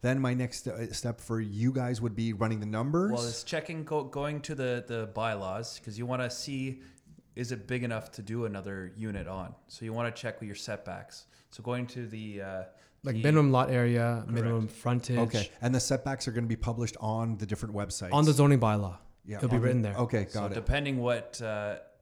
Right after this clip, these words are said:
Speaker 2: zoning you are, you'll have certain setbacks.
Speaker 1: So then using my setbacks, I can see how much space I have.
Speaker 2: Right.
Speaker 1: Can I really build? If so, even if
Speaker 2: I
Speaker 1: I'm zoned, I might not have enough space once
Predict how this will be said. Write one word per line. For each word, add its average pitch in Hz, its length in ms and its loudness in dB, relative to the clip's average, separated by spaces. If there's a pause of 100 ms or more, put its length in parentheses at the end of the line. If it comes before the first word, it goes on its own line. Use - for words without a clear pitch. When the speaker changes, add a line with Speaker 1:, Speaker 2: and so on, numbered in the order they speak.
(100)
Speaker 2:
zoning 113 380 -2
you 107 240 -2
are, 113 380 -2
you'll 113 160 -4
have 104 240 -4
certain 104 280 -8
setbacks. - 840 -8
Speaker 1:
So - 140 -2
then 120 140 4
using 135 260 6
my 117 120 2
setbacks, 165 500 0
I 123 60 -2
can 123 160 -2
see 120 160 0
how 120 80 4
much 117 180 0
space 120 320 -2
I 120 60 0
have. 110 260 -2
Speaker 2:
Right. 107 100 -6
Speaker 1:
Can 120 140 0
I 117 40 0
really 117 320 0
build? 117 280 0
If - 240 -6
so, 117 200 2
even 143 180 2
if 143 100 4
Speaker 2:
I 143 40 6
Speaker 1:
I'm 131 100 4
zoned, 143 260 4
I 127 60 4
might 127 160 0
not 127 160 0
have 120 120 -2
enough 120 160 -6
space 131 480 -2
once 127 140 -4